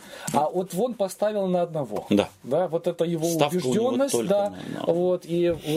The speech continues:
Speaker 1: и вот в этом он проявляет вот эту веру, о которой Иисус Христос говорил.
Speaker 2: Мгм.
Speaker 1: «Будьте как дети».
Speaker 2: Да.
Speaker 1: Да? У вас есть Отец, который о вас
Speaker 2: Мгм.
Speaker 1: позаботится.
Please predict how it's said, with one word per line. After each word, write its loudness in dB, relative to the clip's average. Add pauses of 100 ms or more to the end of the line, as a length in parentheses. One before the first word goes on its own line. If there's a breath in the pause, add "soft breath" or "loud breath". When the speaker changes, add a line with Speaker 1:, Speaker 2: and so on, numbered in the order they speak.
Speaker 1:
и -4
вот 0
в 0
этом 0
он 2
проявляет 0
вот -2
эту -2
веру, 0
о 0
которой -2
Иисус -2
Христос -2
говорил. -2
Speaker 2:
Мгм. 0
Speaker 1:
«Будьте 0
как -2
дети». -2
Speaker 2:
Да. 4
Speaker 1:
Да? 2
У -6
вас -2
есть 0
Отец, 0
который 0
о 0
вас -2
Speaker 2:
Мгм. 0
Speaker 1:
позаботится. -2